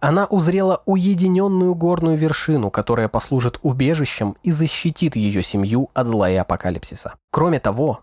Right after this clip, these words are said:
на тот момент они с мужем растили дочь, и женщина увидела, что родит еще двоих детей, которых назовут Сэмюэль и Рэйчел. Согласитесь, нечто подобное свойственно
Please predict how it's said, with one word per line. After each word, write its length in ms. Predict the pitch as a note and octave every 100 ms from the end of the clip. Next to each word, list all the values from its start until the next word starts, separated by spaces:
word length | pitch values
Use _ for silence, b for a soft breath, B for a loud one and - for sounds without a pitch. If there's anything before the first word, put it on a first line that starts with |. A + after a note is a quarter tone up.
| -
на 180 | A2+ A#2+
тот 220 | F#3 -
момент 360 | B2 D3+ F#3+
они 120 | D3+ D3
с 100 | -
мужем 280 | E3 E3
растили 400 | D#3 D3 - F3
дочь, 400 | D#3+ D#3+ A#2+ - -
и 80 |
женщина 520 | C#3 C3 D3+ - C#3 -
увидела, 560 | C3+ C3+ D3 B2+ F2 -
что 220 | - A#2
родит 300 | A2+ A#2 A#2
еще 340 | A#2+ - -
двоих 260 | D3 G#2 F#2
детей, 380 | F2+ - A#1+ -
которых 340 | - G2 G#2 G#2
назовут 340 | G#2 G2 G2
Сэмюэль 520 | - A2 C3+ A#2+ A2+ _ -
и 100 | A2+
Рэйчел. 400 | F#2 F2 - - _ _
Согласитесь, 720 | - C3+ D#3 - C#3 - -
нечто 400 | D3 C3 D#3+ -
подобное 580 | - F2+ F#2 D#3 C#3+ D2+
свойственно 760 | - A#2 E3+ A3+ - A#2 G#2+